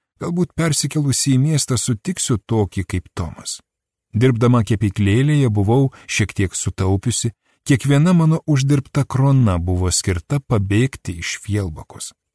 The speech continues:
Alaus skonis kartus ir man reikėjo pasistengti, kad nesusiraukčiau. Prisivertus išgerti pusę skardinės, pajutau, kaip iš skrandžio po kūną ima sklisti šiluma. Pradėjau atsipalaiduoti. Kuo daugiau gėriau,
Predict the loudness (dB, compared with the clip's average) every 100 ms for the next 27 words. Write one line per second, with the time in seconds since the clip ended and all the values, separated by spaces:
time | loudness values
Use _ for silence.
0 | _ _ -20 -6 0 2 2 0 2 2
1 | 2 0 0 0 0 0 0 0 2 2
2 | 2 2 2 0 0 -2 -2 -4 -2 -2
3 | 0 -2 -2 0 0 0 -2 0 2 0
4 | -2 -10 -14 -16 _ _ _ -2 2 2
5 | 2 0 -2 -2 0 0 0 -2 -4 -4
6 | -4 -6 -4 -2 0 0 0 -4 _ _
7 | _ 4 4 4 0 0 -2 -2 -4 -2
8 | 0 2 2 0 0 -4 -2 0 2 0
9 | 0 0 0 -2 -2 -4 -2 -6 -2 0
10 | 2 0 0 -8 _ _ _ -4 -2 0
11 | 0 -2 -2 -6 -4 -2 -2 -2 -6 -14
12 | -18 -20 _ _ _ 2 4 4 2 2
13 | 0 0 0 2 2